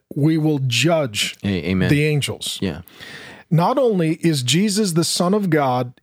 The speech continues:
Speaker 1: if we believe in him, we belong to him, we occupy that position of sonship, male and female. This
Speaker 2: Right.
Speaker 1: was a high honor for women, 'cause in that culture, they didn't have that legal status.
Speaker 2: Right.
Speaker 1: And what that means is when we die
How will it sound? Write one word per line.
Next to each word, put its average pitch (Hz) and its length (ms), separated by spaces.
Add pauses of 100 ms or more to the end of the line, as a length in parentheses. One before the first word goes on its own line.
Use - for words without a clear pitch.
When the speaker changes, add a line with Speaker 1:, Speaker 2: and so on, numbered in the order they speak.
Speaker 1:
if 160 220
we 156 120
believe 151 400
in 254 160
him, 156 340
we 143 100
belong 151 460
to 226 80
him, 147 320
we 139 160
occupy 175 600
that 151 300
position 143 960
of 135 220
sonship, 226 760
male 160 280
and 254 200
female. 143 440
This 151 160
Speaker 2:
Right. 190 80
Speaker 1:
was 165 120
a 143 60
high 170 200
honor 208 240
for 208 160
women, 165 300
'cause 135 180
in 151 80
that 165 160
culture, 170 300
they 147 160
didn't 165 280 (320)
have 190 280
that 151 200
legal 156 320
status. 107 640 (240)
Speaker 2:
Right. - 80 (840)
Speaker 1:
And 185 140
what 208 180
that 202 180
means 208 360
is 151 220
when 147 300
we 233 240
die 156 640